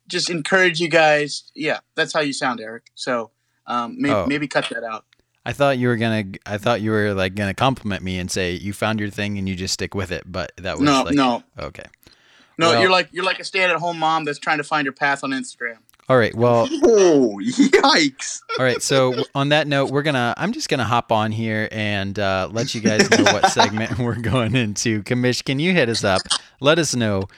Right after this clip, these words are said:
Speaker 2: what your hot and cold dish for this week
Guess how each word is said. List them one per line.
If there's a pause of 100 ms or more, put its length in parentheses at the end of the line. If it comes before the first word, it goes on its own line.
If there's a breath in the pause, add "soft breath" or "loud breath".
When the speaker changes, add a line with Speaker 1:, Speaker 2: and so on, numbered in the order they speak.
(200 soft breath)
Speaker 2:
what
your
hot (140)
and
cold (160)
dish (120)
for (100)
this
week